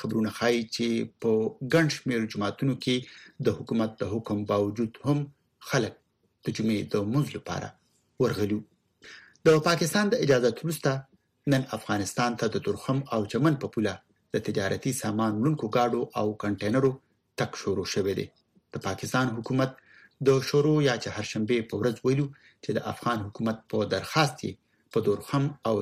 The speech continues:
چمن سرحدي پوله افغانستان ته سامان وړونکو ګاډو او کنټینرو ته د تګ اجازت ورکړی.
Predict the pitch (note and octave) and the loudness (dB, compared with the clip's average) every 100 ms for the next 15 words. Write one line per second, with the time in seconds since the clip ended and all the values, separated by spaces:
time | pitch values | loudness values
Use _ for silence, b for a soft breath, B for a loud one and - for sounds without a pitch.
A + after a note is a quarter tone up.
0 | G2+ A2 C#3 D3+ b b b _ - G#2+ | -2 0 0 0 b b b _ -2 0
1 | G2 G#2 A2 E3 B2 - _ _ _ G#2+ | -2 -4 0 2 2 -2 _ _ _ -10
2 | - F#2+ F#2+ - A#2 G#2+ G#2 A2 G#2+ G#2+ | -6 -6 -6 -4 -2 -2 -4 -2 0 0
3 | A2+ D#3+ D3+ A2+ B2+ A#2+ A2+ - b b | 0 0 -2 0 2 2 -2 -6 b b
4 | b _ B2 A#2 A#2+ B2+ B2+ C3+ E3 B2+ | b _ 0 2 0 -2 -2 0 2 2
5 | - - - _ _ _ _ - G#2+ G2+ | -2 -14 -18 _ _ _ _ -2 -2 0
6 | A2 - - A2 G2 G2+ F#2 - G2+ - | -4 -4 -6 -2 0 -2 -4 -4 -4 -2
7 | G2+ | -4